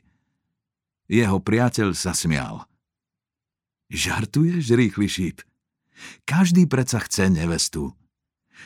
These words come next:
Všetci sa zhodujeme v tom, že najkrajším dievčaťom v dedine je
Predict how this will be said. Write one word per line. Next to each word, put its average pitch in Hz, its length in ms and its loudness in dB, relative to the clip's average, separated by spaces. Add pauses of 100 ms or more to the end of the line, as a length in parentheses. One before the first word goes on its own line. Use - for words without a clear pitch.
(140)
Všetci 196 320 2
sa 120 160 2
zhodujeme 104 540 4
v - 100 -16
tom, 131 240 2
že 98 240 0
najkrajším 117 720 -2
dievčaťom 92 640 -2
v 76 80 -8
dedine 101 560 2
je - 20 -6